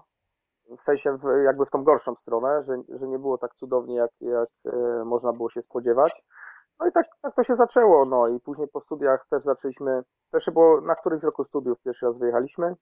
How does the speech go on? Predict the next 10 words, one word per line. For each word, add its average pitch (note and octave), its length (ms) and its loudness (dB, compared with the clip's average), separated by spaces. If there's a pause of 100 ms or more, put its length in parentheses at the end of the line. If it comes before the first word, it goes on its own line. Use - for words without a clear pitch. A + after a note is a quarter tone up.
(140)
z C3+ 60 -20
żoną, E3+ 320 0 (1160)
wtedy B2+ 300 2
jeszcze, A#2+ 280 2
e, A2+ 580 4
dziewczyną, B2+ 440 -4
narzeczoną. B2 500 -2 (1080)
No A3 160 2
i D#4 180 6
tak, D#4+ 140 4